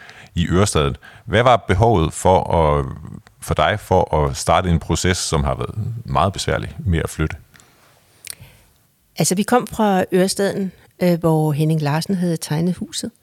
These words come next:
Speaker 2: og, øh, det indviede vi i to tusind og to. Og ideen var jo, at vi var hovedkvarter der. Så flyttede vores hovedkvarter, øh, til Schweiz. Og, øh, vi, øh, vores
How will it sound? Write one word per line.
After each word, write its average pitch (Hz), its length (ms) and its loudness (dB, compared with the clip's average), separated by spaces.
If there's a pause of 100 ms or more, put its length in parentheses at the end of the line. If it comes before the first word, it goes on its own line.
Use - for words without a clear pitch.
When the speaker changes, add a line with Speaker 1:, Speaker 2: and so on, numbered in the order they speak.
(680)
Speaker 2:
og, 170 380 4
øh, 156 540 2 (100)
det 208 100 0
indviede 185 380 2
vi 175 80 -2
i 160 100 -4
to - 220 -4
tusind - 320 -6
og 165 80 -2
to. - 240 -4 (760)
Og 160 320 6
ideen 214 400 2
var 156 120 4
jo, 190 180 6
at 175 160 0
vi 180 120 0
var 180 60 0
hovedkvarter 196 600 -2 (100)
der. - 100 -2 (460)
Så - 180 -6
flyttede 220 340 4
vores 190 220 2
hovedkvarter, - 560 -2 (460)
øh, 180 240 2
til 180 140 -2
Schweiz. - 460 -2 (920)
Og, 170 380 6
øh, 160 880 2
vi, 180 580 2
øh, 160 100 0
vores 160 200 4